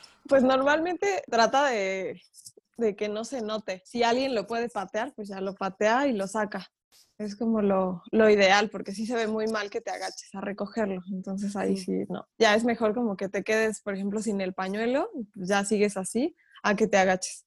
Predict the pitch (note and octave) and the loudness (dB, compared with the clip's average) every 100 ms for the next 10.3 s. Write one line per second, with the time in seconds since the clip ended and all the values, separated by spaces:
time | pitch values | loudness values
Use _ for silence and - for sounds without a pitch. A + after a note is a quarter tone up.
0 | - G#3+ G#3 G#3 A3+ A#3+ F#3+ F#3+ F#3 G3+ | -4 0 2 2 2 0 -2 -4 -4 -2
1 | F#3+ A3 G3 G3 F#3 G3+ F#3+ B3 A3+ F#3 | 0 4 4 2 0 -2 2 4 4 2
2 | F#3+ F#3 F#3 - A3+ A#3 G#3+ G#3+ A#3 B3 | -2 -4 -6 -6 -8 -4 -2 0 -2 0
3 | C4 D#4 C4 F3+ F3+ F3+ F#3+ G3+ E3 F3+ | 0 2 -2 -4 -6 -2 0 -2 -4 -10
4 | F3 - G#3+ G3 G3+ - G#3+ G#3+ G#3+ A3+ | -12 -12 -4 -2 -2 -2 -6 -4 -2 -2
5 | F#3+ G3 G3 G3+ F#3 F3 E3+ - F#3 F3+ | -4 -6 -10 -10 -10 -10 -12 -12 -10 -10
6 | F3 F3 F3 - F#3 G3+ F3 E3+ F#3 C#4 | -12 -14 -14 -14 -12 -8 -8 -8 -10 -12
7 | _ _ - _ - C4 D#4 A4 F4 G#3+ | _ _ -20 _ -10 -6 -4 -2 -2 2
8 | A#3 A#3 B3+ A3+ G#3+ A#3 B3+ C4+ B3+ A#3+ | 4 4 4 -2 -2 -2 -2 0 0 -2
9 | A3+ A#3 A#3+ A#3+ C4+ B3+ C4 C4 A#3 A3 | -4 -4 -4 -6 -4 -4 -2 -2 -2 -2
10 | G#3 A3 | 0 -2